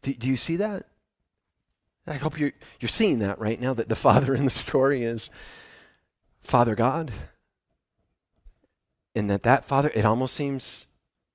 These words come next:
irreverent, it almost seems scandalous, almost seems reckless, that he would plead.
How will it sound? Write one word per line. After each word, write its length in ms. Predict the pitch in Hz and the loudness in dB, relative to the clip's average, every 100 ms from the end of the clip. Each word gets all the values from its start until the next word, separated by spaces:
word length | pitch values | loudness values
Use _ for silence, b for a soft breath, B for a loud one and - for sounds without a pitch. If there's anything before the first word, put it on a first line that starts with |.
| _ _ _ _ _ _ _ _ _ - | _ _ _ _ _ _ _ _ _ -8
irreverent, 520 | 107 113 117 101 87 | 0 4 4 2 -2
it 60 | |
almost 300 | 95 117 113 | 0 0 -2
seems 540 | - 113 101 - - - _ _ _ _ _ _ _ _ | -4 -4 -4 -6 -10 -14 _ _ _ _ _ _ _ _
scandalous, 880 | - - 120 123 98 85 - - - _ _ _ _ _ _ _ _ | -8 0 2 2 2 -4 -6 -10 -14 _ _ _ _ _ _ _ _
almost 240 | 92 90 - | -10 -8 -8
seems 220 | 92 82 | -8 -6
reckless, 760 | 98 101 - 87 85 - - - _ _ _ _ _ _ _ - | -4 -4 -4 -8 -6 -10 -14 -20 _ _ _ _ _ _ _ -16
that 100 | 87 | -6
he 140 | 104 | -6
would 180 | 92 78 _ _ _ _ _ _ _ _ _ | -6 -10 _ _ _ _ _ _ _ _ _
plead. 520 | - - 92 123 160 | -16 -8 -6 -6 -8